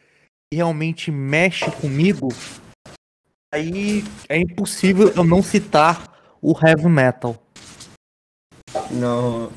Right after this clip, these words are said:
Speaker 2: é, heavy metal mexe, me-, mexe mesmo. Ah, eu sou, é,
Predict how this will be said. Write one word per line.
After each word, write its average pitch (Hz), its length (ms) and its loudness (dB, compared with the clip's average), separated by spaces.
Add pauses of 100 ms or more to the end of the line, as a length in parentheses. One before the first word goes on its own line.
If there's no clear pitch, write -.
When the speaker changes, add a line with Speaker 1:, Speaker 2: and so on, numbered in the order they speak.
(200)
Speaker 2:
é, 117 340 0
heavy 117 160 -2
metal 117 380 -2
mexe, 123 520 -2
me-, 117 300 -2
mexe 113 400 -4
mesmo. 113 380 0 (420)
Ah, 135 340 4
eu 190 120 4
sou, 277 720 4
é, 135 560 4